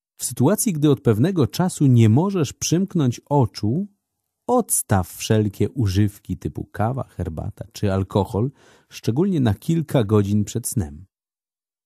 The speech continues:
Zielarstwo. Jeżeli szukasz jakiegoś naturalnego środka na sen, wybierz się do apteki lub sklepu zielarskiego.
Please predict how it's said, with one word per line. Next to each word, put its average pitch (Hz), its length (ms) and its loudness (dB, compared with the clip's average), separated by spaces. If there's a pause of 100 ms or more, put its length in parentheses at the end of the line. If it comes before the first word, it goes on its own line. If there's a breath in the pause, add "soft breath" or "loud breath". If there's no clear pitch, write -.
(240)
Zielarstwo. 90 1040 -2 (680)
Jeżeli 156 300 2
szukasz 151 380 -2
jakiegoś 135 420 0
naturalnego 113 1040 4
środka 120 480 -4
na 95 140 0
sen, 87 380 -2 (420 soft breath)
wybierz 165 380 2
się 131 220 0
do 107 280 0
apteki 123 680 -2
lub 113 280 -2
sklepu 107 420 -2
zielarskiego. 92 840 -2